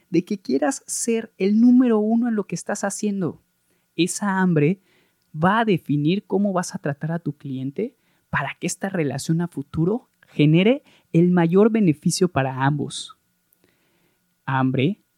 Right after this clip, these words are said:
de cómo vas a aprender unas nuevas técnicas para que la persona que no pudiste impactar en el pasado, logres impactarlas en el futuro. Hambre es cómo me voy a capacitar en las cosas que ya aprendí,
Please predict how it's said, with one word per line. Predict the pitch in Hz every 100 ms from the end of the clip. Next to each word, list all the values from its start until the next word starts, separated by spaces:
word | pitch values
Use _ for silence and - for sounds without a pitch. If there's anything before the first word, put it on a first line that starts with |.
| _
de | 143 135
cómo | - 156 170
vas | 151 139 165
a |
aprender | - 127 131 127 127 _ _ _ _ _ _
unas | - 175 180 165
nuevas | 160 151 143 - _
técnicas | 180 185 165 143 139 143 - - _ _
para | 135 135
que | 135 139
la | 139 -
persona | 135 135 - 180 185 175 _
que | 147
no | 151 180
pudiste | - 165 156 - 175
impactar | - 127 _ 139
en | 143 143
el | 127
pasado, | 131 127 135 131 190 - _ _ _ _
logres | 151 147 147 156 147
impactarlas | 139 123 - 131 135 -
en | 131
el | 120
futuro. | - 120 - 120 - _ _ _ _ _ _ _ _ _ _ _ _
Hambre | 139 131 131 190 _ _ _ _
es | 156 -
cómo | _ 170 175 165 160
me | 151
voy | 139 135 139
a |
capacitar | 139 135 - 131 - _ 131 160 _ _
en | 135
las | 127 123
cosas | - 127 135 -
que | - 123
ya | 120
aprendí, | 123 127 123 127 120